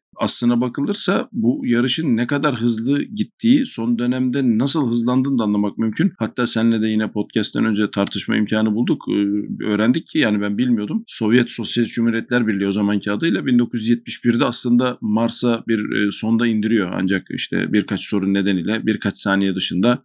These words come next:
iletişim kesilmiş durumda. Yani bu, bu, bu vizyon, bu bakış açısı oldukça önemli. Malum bizde de Türk Uzay Ajansı'nın yakın zamanda,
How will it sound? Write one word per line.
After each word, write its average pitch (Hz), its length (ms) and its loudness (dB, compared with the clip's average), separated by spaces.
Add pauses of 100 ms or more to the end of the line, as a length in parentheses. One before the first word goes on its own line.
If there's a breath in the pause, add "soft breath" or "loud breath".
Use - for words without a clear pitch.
iletişim 107 480 0
kesilmiş 110 460 0
durumda. 107 420 0 (100)
Yani 131 380 0
bu, 131 480 -2
bu, 135 340 0
bu 165 180 -2
vizyon, 131 540 0
bu 123 220 -2
bakış 131 300 0
açısı 120 340 0
oldukça 127 360 0
önemli. 113 420 0
Malum 123 520 0
bizde 117 300 0
de 127 180 2 (100)
Türk - 220 0 (100)
Uzay 113 260 0
Ajansı'nın 110 520 2
yakın 110 280 -2
zamanda, 110 560 0